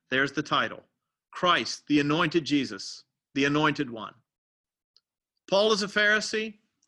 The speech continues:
son of Pharisees, as we've already seen, but unlike his fellow Pharisees, he had come to realize that Jesus is the Christ, the long-promised, long-anticipated Messiah foretold in the Old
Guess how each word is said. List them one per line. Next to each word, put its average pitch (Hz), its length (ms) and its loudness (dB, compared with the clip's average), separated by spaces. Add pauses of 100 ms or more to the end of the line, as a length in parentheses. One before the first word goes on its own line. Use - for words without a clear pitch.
son 208 360 2
of 208 100 -4
Pharisees, 214 560 0
as 185 80 -6
we've 170 200 -4
already 185 260 0
seen, 190 420 -4 (260)
but 147 200 -2
unlike 214 360 2
his 185 140 -2
fellow 190 300 0
Pharisees, 190 540 -2
he 170 100 -2
had 135 180 -4
come 214 300 -4
to 196 120 -4
realize 135 720 -2 (1400)
that 147 160 -4
Jesus 170 460 -4
is 156 140 -8
the 170 80 -8
Christ, - 720 -6 (1160)
the 165 100 0
long-promised, 196 1000 0
long-anticipated 190 1080 -4
Messiah 170 480 -2
foretold 196 600 0
in 180 60 -4
the 170 160 -6
Old 160 360 -6